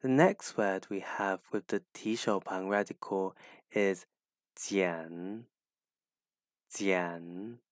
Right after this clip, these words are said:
to pick up. One activity that I like doing is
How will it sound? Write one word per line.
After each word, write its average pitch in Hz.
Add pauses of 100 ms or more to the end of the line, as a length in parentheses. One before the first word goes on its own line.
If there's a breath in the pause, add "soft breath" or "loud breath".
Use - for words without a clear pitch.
(540)
to 110 (100)
pick - (400)
up. 98 (880 loud breath)
One 117
activity 123
that 101
I 104
like 117 (200)
doing 101 (100)
is 104